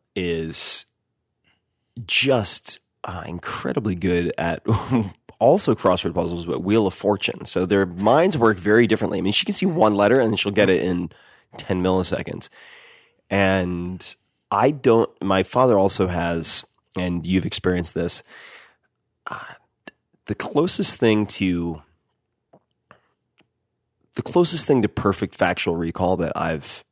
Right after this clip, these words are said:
ever encountered up close for extended periods of time. I mean, he remembers the, where every classmate of his sat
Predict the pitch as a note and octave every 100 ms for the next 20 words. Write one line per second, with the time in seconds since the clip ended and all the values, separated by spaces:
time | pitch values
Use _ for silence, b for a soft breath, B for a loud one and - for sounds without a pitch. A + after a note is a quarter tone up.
0 | - E2+ E2 D#2+ D#2 - _ _ _ _
1 | _ _ G2+ - - A#2 A#2 G#2+ - -
2 | - - F#2+ F2+ - D2+ - D#2 - -
3 | - - - - - _ E2 E2 F2+ F2
4 | E2+ D#2+ E2 D#2+ - - _ E2 D#2 E2
5 | D#2+ D2+ C#2 _ b b b b b b
6 | b b b _ _ _ _ _ _ _
7 | _ - - F2 F#2 F#2+ G#2 G#2+ - G2
8 | F#2+ F2+ F#2 F#2 - E2+ E2 E2+ E2 D#2+
9 | D#2 E2 - - E2+ E2 D#2+ D2+ - -